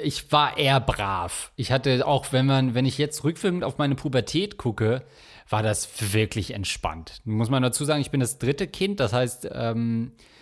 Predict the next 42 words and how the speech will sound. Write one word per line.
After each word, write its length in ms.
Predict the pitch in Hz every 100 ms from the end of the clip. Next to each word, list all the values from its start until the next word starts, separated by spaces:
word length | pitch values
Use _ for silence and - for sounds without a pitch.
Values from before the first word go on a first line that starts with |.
| - -
meine 160 | 110
Mutter 280 | 117 127 110
war 180 | 113 107
eh 340 | 139 165 180
entspannter, 520 | 156 147 - 156 156
als 160 | 123 -
das 120 | 127
bei 80 | 131
den 140 | 113
ersten 340 | 107 123 - 156
Kindern 300 | 170 165 160
der 100 | 147
Fall 260 | 165 170
ist. 400 | 165 185 190 - - - - - - _ 131
Ähm, 440 | 117 110 113 127 -
und 180 | 123 110
da 140 | 107
muss 180 | 120 -
man 160 | 117
wirklich 260 | 107 117 110
sagen, 380 | 101 107 101 113
äh, 160 | 113
da 180 | 101 92
hab 120 | 95
ich, 180 | 95 -
ich 100 | -
hab 140 | 87 104
mir 140 | 98
fast 340 | - 107 -
gar 180 | - 92
nichts 220 | 123 135
zu 100 | -
Schulden 400 | 110 - 101 101
kommen 200 | - 101
lassen. 260 | 95 90 101
Ich 80 | 107
hatte 300 | 101 127 147
okaye 420 | - - 139 156
Noten 400 | 147 151 147 147
in 120 | 123
der 100 | 107
Schule, 680 | - - 165 185 185 190